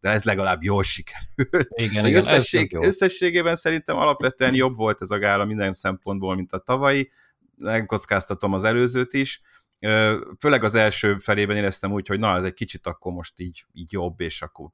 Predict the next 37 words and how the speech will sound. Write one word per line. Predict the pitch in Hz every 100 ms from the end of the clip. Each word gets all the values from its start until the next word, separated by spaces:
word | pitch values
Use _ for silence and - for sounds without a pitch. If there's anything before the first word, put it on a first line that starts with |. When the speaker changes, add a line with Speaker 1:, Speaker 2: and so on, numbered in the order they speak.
| -
Speaker 1:
pörgősebb, | 135 110 98 113 107 90
Speaker 2:
Igen, | 87
Speaker 1:
és |
Speaker 2:
igen. | 95 85
Speaker 1:
olyan | 87 120
bohókásabb, | 175 123 101 95 90 87 95
olyan | 90 90
szórakoztatóbb. | 170 143 - 113 107 - 101 - - -
Aztán | 123 - 139
a |
végére | 151 147 113 110 107
ugye | 107 107 104 101 -
kezdett | - 117 101 98
ez | 101
is | 98
ellaposodni, | 104 104 101 104 - 98 101
és | 95
akkor | - 104
nagyjából | 107 131 120
Speaker 2:
Nagyon | 123 117
Speaker 1:
ott |
Speaker 2:
unalmas | 117 110 110
lett | - 107 113
a |
végére, | 107 107 107 107
Speaker 1:
tűnt | - 101
vissza. | 104
Speaker 2:
szerintem. | 104 113 107 _
Speaker 1:
Igen, | 147 135 117
tehát | 113 - - 107
a | 127
végére | 147 127 120
unalmas | 107 127 147 151 147 -
lett, | 135
kifogyott | 139 135 123 117
a |
szufla, | 113 151 - 147 139